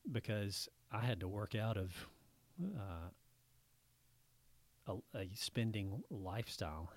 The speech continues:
habit that would allow me to give more. So I started with what I could,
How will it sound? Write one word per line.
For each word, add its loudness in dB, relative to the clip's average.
habit -2
that 2
would 4
allow 4
me 4
to -4
give 2
more. -8
So 4
I 6
started 4
with 0
what 2
I 0
could, -6